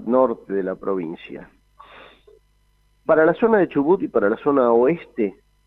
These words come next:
noroeste de la provincia, es muy probable que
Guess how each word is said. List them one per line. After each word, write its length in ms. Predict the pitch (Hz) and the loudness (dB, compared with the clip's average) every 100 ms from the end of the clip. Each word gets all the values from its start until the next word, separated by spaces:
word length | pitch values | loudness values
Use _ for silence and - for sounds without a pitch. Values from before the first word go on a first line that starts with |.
| _ _ | _ _
noroeste 960 | 123 135 147 147 110 120 151 - - 92 | -2 2 2 0 0 0 0 -8 -8 -6
de 100 | 90 | -4
la 80 | |
provincia, 760 | 90 101 120 170 170 - 113 82 - _ _ _ _ | -4 -2 -2 -2 -4 -2 -2 -2 -6 _ _ _ _
es 160 | - 127 | -6 -2
muy 200 | 147 156 | 0 0
probable 520 | 156 113 135 139 | 2 2 2 2
que 80 | 127 | -2